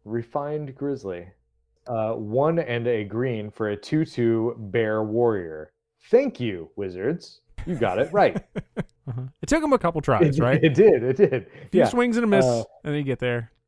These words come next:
Speaker 1: "This spell can't be countered." Fantastic. It has Vigilance, Reach, and Trample,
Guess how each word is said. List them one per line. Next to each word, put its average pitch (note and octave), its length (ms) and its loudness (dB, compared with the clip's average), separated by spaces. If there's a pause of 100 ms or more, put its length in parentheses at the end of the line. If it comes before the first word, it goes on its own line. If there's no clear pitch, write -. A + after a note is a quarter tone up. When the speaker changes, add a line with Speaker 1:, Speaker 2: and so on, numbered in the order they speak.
(120)
Speaker 1:
"This D#3 240 2
spell D3+ 260 2
can't C3+ 260 -2
be A#2+ 120 -6
countered." A#2 500 -4
Fantastic. F3+ 920 -4 (100)
It B2+ 120 -4
has B2 260 -2
Vigilance, G3 680 2
Reach, C#3+ 560 -6
and D#3+ 240 -6
Trample, G3 720 -8